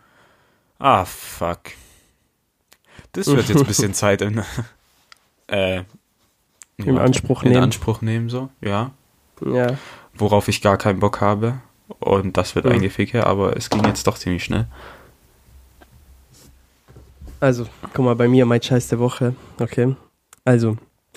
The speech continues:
Speaker 2: ich wohne ja im vierzehnten Stock.
Speaker 1: Mhm.
Speaker 2: Okay.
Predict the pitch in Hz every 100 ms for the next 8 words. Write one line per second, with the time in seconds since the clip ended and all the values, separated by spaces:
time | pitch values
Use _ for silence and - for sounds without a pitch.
0 | - - _ _ 131 - 135 147 135 123
1 | 139 127 117 117 - 113 - _ - 110
2 | 95 101 113 _ _ - 127 123 131